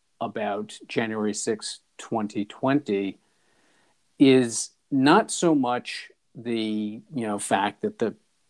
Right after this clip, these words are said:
you know, you could argue the president of the United States, you know, urged his, his supporters to try to violently change the election results. And it wasn't so much the,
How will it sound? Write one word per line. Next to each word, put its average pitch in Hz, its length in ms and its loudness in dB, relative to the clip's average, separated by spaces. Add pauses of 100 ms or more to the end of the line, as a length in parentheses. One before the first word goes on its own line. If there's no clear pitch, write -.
(340)
you 107 140 -4
know, 98 100 -8
you 101 180 -4
could 107 100 -2
argue 104 360 4
the 101 140 0
president 104 720 -4 (160)
of 107 160 -6
the 101 80 -6
United 101 340 -6
States, - 640 2
you 110 120 -2
know, 90 220 -8 (720)
urged 123 420 4
his, 101 400 -2 (580)
his 104 520 -4 (160)
supporters 113 800 2
to 110 500 0 (320)
try 117 260 6
to 113 280 -4
violently 107 800 -6
change 107 640 -4
the 110 80 -4
election 107 500 -2
results. 101 560 -4 (800)
And 135 100 6
it 127 80 8
wasn't 143 460 4 (1200)
so 143 280 4
much 131 400 4
the, 127 240 2